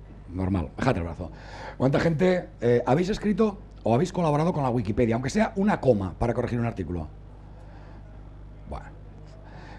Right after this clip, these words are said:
Debería grabar en vídeo esto, porque sois una de las audiencias más tecnófilas, ah, potentes, y me est-, me está entrando, ¿eh?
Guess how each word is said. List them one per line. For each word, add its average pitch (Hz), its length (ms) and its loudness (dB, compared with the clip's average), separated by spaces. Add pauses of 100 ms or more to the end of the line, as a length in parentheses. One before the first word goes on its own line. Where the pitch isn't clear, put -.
Debería 127 320 8
grabar 160 260 6
en 143 100 4
vídeo 104 300 4
esto, 101 220 -4
porque 104 180 -2
sois 160 260 0
una 180 200 2
de 175 40 4
las 135 160 6
audiencias 143 520 4
más 135 340 2
tecnófilas, 143 1000 4 (600)
ah, 117 600 6 (120)
potentes, 170 840 10 (540)
y 127 160 8
me 120 140 6
est-, 110 120 2 (140)
me 113 100 4
está 104 160 4
entrando, 127 720 4 (180)
¿eh? 135 100 -6